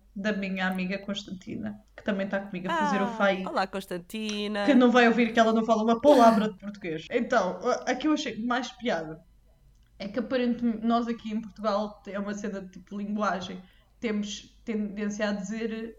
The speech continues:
Speaker 1: que à tarde é do, a partir do momento que almoçamos. Ou seja,
Speaker 2: Yeah.
Speaker 1: almoças
Speaker 2: Sim,
Speaker 1: é
Speaker 2: sim.
Speaker 1: boa tarde.
Speaker 2: Depois do meio-dia é de tarde. Yeah.
Speaker 1: Sim. Então, mas aparentemente na Grécia na, ou na língua grega, não sei se é uma coisa de linguagem ou se é uma coisa de país,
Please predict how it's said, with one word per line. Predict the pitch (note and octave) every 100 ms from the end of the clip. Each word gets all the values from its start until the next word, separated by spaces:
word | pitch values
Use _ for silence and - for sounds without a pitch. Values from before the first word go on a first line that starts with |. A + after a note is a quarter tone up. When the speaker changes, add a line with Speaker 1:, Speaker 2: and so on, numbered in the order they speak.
| -
Speaker 1:
que | - G#3 G3 F#3+ -
à | F#3
tarde | F3+ G#3 G3+ G#3 A3 A3+
é | G#3 G#3+
do, | G3 -
a | G#3+
partir | G#3+ A3
do | G#3
momento | A3 G#3+
que | G#3
almoçamos. | G3+ G3+ - D3 - - - _ _ _ _ _ _ _ _ _ -
Ou | F#3+
seja, | F#3+ F3 E3+ D#3+
Speaker 2:
Yeah. | G#3+ F#3 F#3+ F3
Speaker 1:
almoças | F#3+ A3+ C#4 D4+
Speaker 2:
Sim, | B3
Speaker 1:
é | A#3+
Speaker 2:
sim. | G#3
Speaker 1:
boa | A#3
tarde. | A3+ G3
Speaker 2:
Depois | F#3 G3+
do | A3
meio-dia | A3 G#3+ A#3+ C4
é |
de | C4+
tarde. | D4 A#3 - _
Yeah. | F3+ D#3+
Speaker 1:
Sim. | G#3+ E3+ - - - -
Então, | C#4+ D4 B3+ G3+ F#3 - A#3
mas | C#4 E4
aparentemente | F#4+ - F#4+ - B3+ G#3+ G#3 - _ _
na | F#3 A3 G3+ G3+
Grécia | G3+ G3 G3 - F#3+
na, | F#3 F3+
ou | E3+ E3 F3 F3
na | F#3
língua | F3+ F3+ F#3
grega, | F#3 F#3 E3+ E3+ F#3 - -
não | F3
sei | E3+ F#3
se | F#3
é |
uma | F3+
coisa | F3+ F#3 F#3
de |
linguagem | G3 F3+ F#3+ F#3+
ou | F#3+
se | G3+
é |
uma | F#3+
coisa | F#3 F#3
de | F#3
país, | - F#3+ F3+ F#3